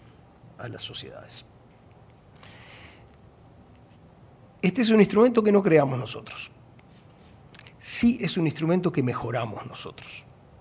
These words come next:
Lo recibimos en muy mal estado. Lo recibimos bloqueado. Eso nos dio mucho trabajo. Primero porque hubo que entender qué pasó.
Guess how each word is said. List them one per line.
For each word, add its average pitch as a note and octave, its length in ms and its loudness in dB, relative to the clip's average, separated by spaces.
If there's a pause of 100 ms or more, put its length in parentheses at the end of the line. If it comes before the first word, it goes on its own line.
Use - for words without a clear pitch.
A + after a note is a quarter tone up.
(1600)
Lo D#3 160 2
recibimos F3 500 2
en D#3+ 80 0
muy E3+ 140 2
mal D3+ 160 0
estado. E2 400 -12 (1200)
Lo D3+ 160 -2
recibimos D3+ 520 2
bloqueado. B2+ 500 0 (2500)
Eso G3 260 6
nos F#3+ 160 6
dio F#3+ 140 6
mucho F#3+ 240 2
trabajo. D3+ 420 -4 (960)
Primero F#3+ 420 2
porque D3+ 260 0
hubo E3+ 120 4
que D3 80 0
entender C3+ 400 -2
qué E3+ 100 -6
pasó. - 400 -6